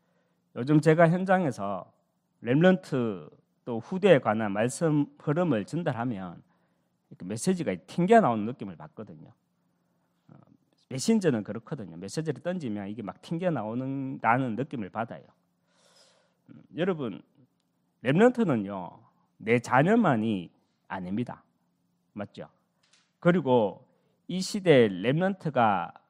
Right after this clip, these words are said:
받을 응답이 내 자녀가 기준이 되면 역시 안 됩니다. 어, 무슨 말인지 이해가 가십니까? 내 자녀가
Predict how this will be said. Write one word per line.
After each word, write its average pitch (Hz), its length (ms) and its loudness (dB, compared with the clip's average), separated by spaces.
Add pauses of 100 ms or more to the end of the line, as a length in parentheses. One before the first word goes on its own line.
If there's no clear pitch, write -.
(180)
받을 156 360 4
응답이 123 720 0 (540)
내 123 240 0
자녀가 165 540 6
기준이 143 420 -6
되면 113 420 -6 (640)
역시 131 340 -6
안 82 160 -10
됩니다. 101 380 -14 (1080)
어, 85 140 -16
무슨 131 240 -4
말인지 143 580 2
이해가 117 340 -6
가십니까? 95 520 -16 (1080)
내 135 180 2
자녀가 139 920 4